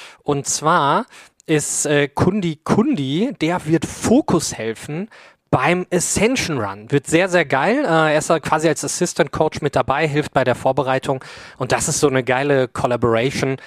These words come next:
mit der ich nicht gerechnet hab, aber finde ich eine richtig coole Sache und zeigt, wie eng die Szene eben auch zusammensteht. Also richtig, richtig coole Sache.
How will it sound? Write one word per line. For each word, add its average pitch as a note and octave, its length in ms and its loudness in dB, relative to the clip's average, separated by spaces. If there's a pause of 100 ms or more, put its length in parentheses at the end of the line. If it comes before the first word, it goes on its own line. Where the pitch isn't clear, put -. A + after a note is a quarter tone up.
(240)
mit C#3 180 0
der C3 280 2
ich D#3+ 200 -4
nicht E3+ 180 -2
gerechnet D#3+ 460 0
hab, F3+ 180 -2
aber C#3 200 0
finde F3+ 240 0
ich - 120 -4
eine C#3 140 0
richtig - 300 -2
coole E3 240 0
Sache D#3 240 2
und D3 160 -2
zeigt, - 320 -2
wie C#3+ 120 -2
eng E3 280 -2 (420)
die D3+ 80 2
Szene D#3+ 380 2
eben C3+ 240 -2
auch A#2 260 2 (300)
zusammensteht. A#2 680 0
Also C#3+ 200 2
richtig, E3+ 420 -2
richtig D3 340 -2
coole A#2+ 300 -4
Sache. E3 380 2